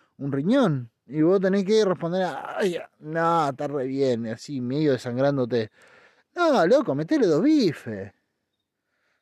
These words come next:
Entonces, estoy tan de acuerdo con que la violencia nunca es la respuesta. Tan pelotudo vamos a hacer, porque encima entra gente que yo banco en esa, ¿eh? Entra gente que yo banco mucho en esa.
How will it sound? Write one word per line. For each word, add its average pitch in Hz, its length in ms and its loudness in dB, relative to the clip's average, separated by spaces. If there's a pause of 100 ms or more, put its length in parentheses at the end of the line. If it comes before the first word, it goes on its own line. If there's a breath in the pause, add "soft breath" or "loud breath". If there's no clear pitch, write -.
Entonces, 160 400 -4
estoy 320 400 2
tan 214 260 0
de 156 80 -2
acuerdo 196 500 2
con 131 160 0
que 117 100 2
la 113 140 2
violencia 123 500 2
nunca 113 260 0
es 107 40 2
la 110 60 2
respuesta. 104 400 -8
Tan 285 260 0
pelotudo 120 520 -2
vamos 135 180 2
a - 20 -4
hacer, 185 160 -4
porque 180 120 0
encima 302 200 2
entra 226 180 0
gente 240 380 0
que 123 80 -4
yo 196 160 -2
banco 156 460 0
en 110 160 -4
esa, 107 360 -12
¿eh? 143 140 -12 (1000)
Entra 208 260 -2
gente 220 340 2
que 143 100 -4
yo 175 180 2
banco 175 320 2
mucho 156 340 -2
en 120 80 -4
esa. 107 420 -12